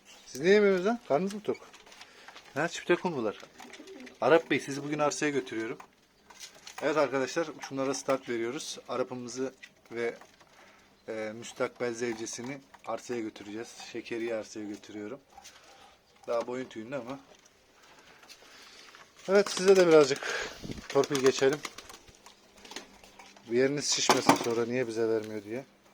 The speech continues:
Ulan şerefsizlere bak ya. Bak görüyor musunuz içini pislemişler.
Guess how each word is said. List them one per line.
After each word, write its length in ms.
Ulan 240
şerefsizlere 960
bak 120
ya. 240
Bak 180
görüyor 260
musunuz 200
içini 200
pislemişler. 680